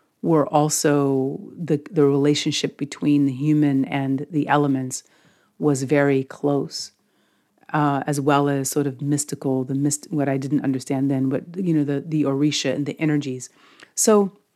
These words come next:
I was studying away just through books, um, and then I started, you know, trying to find a community, uh, where I could be connected to. And I was on the East Coast at the time.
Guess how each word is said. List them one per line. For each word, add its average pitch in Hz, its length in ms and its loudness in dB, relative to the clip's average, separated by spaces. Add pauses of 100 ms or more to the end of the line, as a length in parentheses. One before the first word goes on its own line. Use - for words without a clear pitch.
(720)
I 175 80 2
was 170 160 2
studying 180 400 2
away 147 500 -2
just 160 220 0
through 165 160 2
books, 147 420 -4 (460)
um, 143 260 2
and 147 140 2
then 147 100 4
I 151 60 2
started, 147 420 -2
you 180 100 -2
know, 139 480 -2
trying 143 260 0
to 147 120 -8
find 139 560 0 (580)
a 170 100 -4
community, 143 720 2 (400)
uh, 135 240 -4
where 131 260 -2
I 131 140 -2
could 127 220 -8
be 131 340 -2
connected 139 580 -4
to. 139 400 -6 (920)
And 156 640 4 (360)
I 170 100 2
was 170 120 4
on 175 100 4
the 170 120 0
East 175 180 -2
Coast 151 240 0
at 143 60 -8
the - 60 -10
time. 147 520 -2